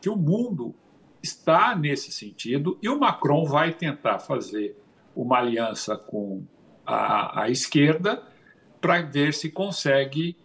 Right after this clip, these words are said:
indicar, né, o, essa coalizão indique o primeiro-ministro para que tudo corra de acordo com o que ele tá esperando. Mas ainda, domingo que vem, vamos ter o segundo turno. Vamos ver se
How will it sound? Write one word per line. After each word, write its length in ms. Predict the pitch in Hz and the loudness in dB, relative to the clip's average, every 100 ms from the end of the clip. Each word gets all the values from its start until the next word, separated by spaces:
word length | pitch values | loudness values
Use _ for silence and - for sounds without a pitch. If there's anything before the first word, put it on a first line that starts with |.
| _ _ | _ _
indicar, 840 | 196 240 214 196 147 131 131 139 - - | -2 0 -2 0 2 4 4 0 -8 -8
né, 240 | 123 131 | -2 -2
o, 240 | 110 113 - | -2 -4 0
essa 300 | 127 - 131 | 0 0 -2
coalizão 760 | - 147 139 - 120 131 143 - - | 2 2 2 -2 -2 -2 -4 -10 -6
indique 540 | 170 147 120 120 - | -4 -4 -6 -6 -4
o 100 | 131 | -4
primeiro-ministro 1080 | 131 143 127 120 131 175 175 139 143 160 156 - - - | -2 -2 0 0 0 0 0 0 -2 -8 -12 -16 -20 -4
para 100 | 294 | -2
que 140 | - 294 | 0 -2
tudo 420 | - 147 143 180 | 2 2 2 0
corra 400 | - 147 147 143 | 2 4 4 2
de 120 | 143 | 2
acordo 420 | 160 - 135 135 | -2 2 0 0
com 160 | 135 147 | -4 -8
o 60 | |
que 140 | 143 131 | -4 0
ele 180 | 131 127 | 0 2
tá 200 | 139 127 | 2 2
esperando. 460 | 127 156 - - - | 0 -4 -4 -6 -2
Mas 280 | 147 175 165 | 2 4 4
ainda, 480 | 175 175 180 190 - - - - - | 2 2 0 0 -2 -20 -20 -12 -6
domingo 340 | 135 131 113 | -4 -2 -4
que 140 | - 131 | -2 -2
vem, 280 | 165 202 | 2 0
vamos 320 | 190 135 117 - | 2 0 0 -2
ter 160 | 123 | 0
o 80 | 113 | 0
segundo 440 | - - 135 139 | -2 -6 -6 -6
turno. 340 | 170 202 185 214 - - - _ _ _ | 0 4 4 2 -8 -20 -20 _ _ _
Vamos 340 | 151 190 190 | 4 4 4
ver 220 | 127 127 139 | 4 4 4
se 500 | - 147 143 151 | -2 0 2 0